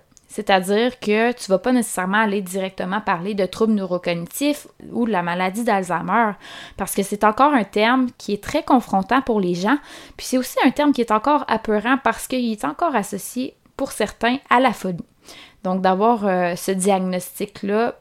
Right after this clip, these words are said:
peut être très péjoratif pour la personne. J'irais plus dans le « Comment tu vas ? Je suis un peu inquiète de ta situation parce que j'ai remarqué que t'avais certains oublis en lien avec tes rendez-vous. »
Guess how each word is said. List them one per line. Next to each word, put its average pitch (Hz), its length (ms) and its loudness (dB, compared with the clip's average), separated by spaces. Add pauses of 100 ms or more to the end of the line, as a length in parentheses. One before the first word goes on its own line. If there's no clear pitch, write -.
peut - 100 -6
être 202 180 -2
très 262 240 -2
péjoratif 208 840 0 (200)
pour 247 160 2
la 196 100 4
personne. 165 460 -6 (1600)
J'irais 240 280 4
plus 330 340 -2
dans 240 380 4
le « 190 360 -2 (320)
Comment 330 240 0
tu 339 160 -6
vas ? 311 240 2
Je 320 60 -6
suis - 120 -4
un 311 140 -2
peu 466 200 -4
inquiète 247 400 0
de 214 100 -2
ta 214 180 -2
situation 214 640 -2
parce 226 200 -6
que 247 120 4
j'ai 240 160 2
remarqué 226 400 -2
que - 100 -8
t'avais 196 240 -2
certains 233 520 0
oublis 233 360 -2
en 202 100 0
lien 214 160 -2
avec 208 200 -2
tes 190 140 -4
rendez-vous. » 240 580 -4